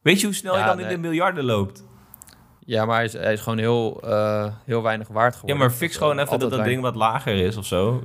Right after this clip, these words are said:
Speaker 1: Zeg gewoon, oké, we trekken er overal
Speaker 2: <laughs>
Speaker 1: een lulletje vanaf. Een stuk duidelijker voor iedereen ook.
Speaker 2: Ja, ik weet niet of dat
Speaker 1: En
Speaker 2: nee,
Speaker 1: ik
Speaker 2: dat
Speaker 1: snap
Speaker 2: kan
Speaker 1: ook niet
Speaker 2: niet.
Speaker 1: hoe dat werkt.
Speaker 2: Dat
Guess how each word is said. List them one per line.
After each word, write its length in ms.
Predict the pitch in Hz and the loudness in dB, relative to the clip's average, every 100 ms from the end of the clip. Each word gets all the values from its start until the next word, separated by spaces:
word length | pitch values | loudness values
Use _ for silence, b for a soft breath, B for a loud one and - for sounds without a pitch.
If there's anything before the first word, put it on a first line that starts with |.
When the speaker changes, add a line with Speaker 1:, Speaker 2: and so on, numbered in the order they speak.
| - | -6
Speaker 1:
Zeg 200 | - 123 | -6 0
gewoon, 160 | 123 | 0
oké, 200 | 117 120 | 2 0
we 80 | 117 | -2
trekken 300 | 110 127 123 | 2 0 0
er 60 | 113 | -2
overal 300 | 127 131 117 | 0 0 0
Speaker 2:
<laughs> 40 | |
Speaker 1:
een 60 | 113 | 0
lulletje 300 | 123 123 113 | 0 0 -2
vanaf. 260 | 117 123 | 4 4
Een 60 | 104 | 4
stuk 260 | - 170 - | 0 -2 4
duidelijker 440 | 107 156 139 107 | 4 4 0 -2
voor 100 | 98 | 0
iedereen 380 | 98 92 90 87 | 0 2 2 0
ook. 200 | 85 85 - - - - - - - - 202 196 160 | -2 -4 -8 -20 -20 -20 -20 -20 -20 -10 -8 -8 -6
Speaker 2:
Ja, 120 | - | 0
ik 100 | 98 | 0
weet 100 | 101 | 0
niet 80 | 101 | -4
of 60 | 101 | -4
dat 140 | 101 | -2
Speaker 1:
En 80 | 135 | 0
Speaker 2:
nee, 80 | - | 0
Speaker 1:
ik 60 | |
Speaker 2:
dat 80 | 113 | -2
Speaker 1:
snap 140 | - - | 0 0
Speaker 2:
kan 80 | 151 | 0
Speaker 1:
ook 60 | |
niet 80 | 147 | -2
Speaker 2:
niet. 100 | 143 | -2
Speaker 1:
hoe 80 | 139 | -2
dat 140 | 123 | -4
werkt. 160 | 120 | -2
Speaker 2:
Dat 20 | 117 | -2